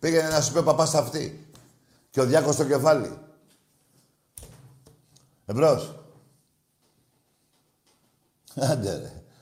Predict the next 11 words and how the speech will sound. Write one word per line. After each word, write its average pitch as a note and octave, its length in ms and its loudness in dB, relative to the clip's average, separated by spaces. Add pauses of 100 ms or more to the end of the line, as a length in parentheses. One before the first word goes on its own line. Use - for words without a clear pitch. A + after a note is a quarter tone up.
(120)
Πού E3+ 120 -10
παίρνανε F3 320 0
τηλέφωνα, G2+ 600 -2
ρε. - 80 -20 (300)
Τι A#3 120 -4
νομίζετε, G#3+ 480 2
ίσια D#3 300 6
και C#3 100 4
ομοία B2+ 260 6
είμαστε, B2 360 4
ρε; C3+ 240 0